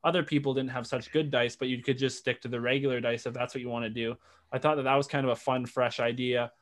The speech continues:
Some of the, some of the ways you can interact with the map too, I thought were somewhat creative, but lacked a lot of the creativity from the previous one. So, like I say, um, I hate to do it, uh, because I love Nintendo, I love Mario, but that's gonna get a thumbs down for me. I think the new one,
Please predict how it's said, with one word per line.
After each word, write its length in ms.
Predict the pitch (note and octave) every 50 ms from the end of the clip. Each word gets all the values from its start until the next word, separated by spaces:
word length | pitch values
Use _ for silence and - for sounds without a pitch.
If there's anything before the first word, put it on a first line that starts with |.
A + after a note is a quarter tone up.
| _ _ _ _ _ _ _
Some 260 | _ - - F#3 F3+ F#3
of 60 | F3
the, 360 | E3+ D#3+ D3 D3+ D3 D#3+ D3
some 180 | - - F3+ F#3
of 40 |
the 80 | F3 E3
ways 280 | D3+ D#3 D#3 D#3 C#3+ C#3+
you 60 | C#3
can 100 | C#3+ C#3
interact 360 | C#3 C#3 C#3 C3+ C3+ B2+ -
with 100 | C#3 -
the 60 | B2+
map 360 | B2 B2+ B2+ B2+ B2+ B2 - -
too, 340 | - C#3 C3 C#3 C#3+ D3+ B2+
I 120 | A#2+ B2+
thought 340 | A#2+ - C#3 B2+ B2+ A#2+ A#2+
were 200 | C3 C3 B2 B2
somewhat 460 | A#2 - - D3+ C#3+ D3+ E3+ F3+ D#3 D#3+
creative, 480 | - F3+ F3+ F3+ F#3 F#3 F#3+ F3+ D#3+
but 200 | C#3 D3 C#3 -
lacked 380 | C#3 C#3 D3 C#3+ D3+ D3 C#3+ -
a 40 | C3+
lot 220 | C3 B2+ B2+ B2+
of 60 | B2+
the 80 | B2 B2
creativity 580 | - - C#3 B2+ A#2+ A#2 - - B2 B2+ B2+ B2
from 180 | B2 B2+ A#2+
the 80 | A#2+ A2+
previous 460 | - - C3 B2 A#2+ A#2+ A#2 - -
one. 260 | B2 A#2 A#2 A#2 A#2
So, 380 | A2+ - - A#2+ A2+ A2 A2+ - - - - - - _ _ _
like 160 | D3 D3 D3
I 80 | D3+ D3+
say, 400 | C#3+ - - D3 D3 D3 D3 D3
um, 560 | C#3 C#3 C3+ B2+ C3 C3 B2+ B2+ B2 A#2+ A2+ - _ _ _ _ _ _ -
I 100 | C3 C3
hate 300 | B2 - D#3 D3 C#3+ D3
to 100 | - C#3+
do 240 | C3+ C#3+ C#3+ D3 D3+
it, 180 | D#3+ E3 D#3 -
uh, 240 | C3+ C3+ C3 B2+ C3+ C3
because 320 | C3 C3 - C#3+ C3 B2+
I 180 | C3+ A2+ C3 B2+
love 260 | B2+ C3 C3 B2+ C3
Nintendo, 420 | C3+ C3 B2 - C#3 C3 C3 B2+
I 60 | B2
love 240 | B2 B2+ B2+ B2+ B2
Mario, 320 | B2+ B2+ B2+ C3 C3+ C3+ C3
but 180 | C3 A#2+ G2+
that's 240 | - A#2+ A#2 - -
gonna 260 | - - C3 B2 B2
get 160 | A#2+ B2 A#2
a 80 | A#2 A2+
thumbs 300 | - - A#2 A#2 A2+ G#2+
down 220 | - A2+ A#2 A#2
for 120 | A2+ - A#2+
me. 200 | A2+ A2+ A2+ A2+
I 80 | G#2+ A#2+
think 180 | B2 C3+ B2
the 120 | B2 B2 B2
new 200 | B2+ C3 C3+ C3+
one, 460 | C3 C3 C3 C3 C3 C3 B2+ B2 A2+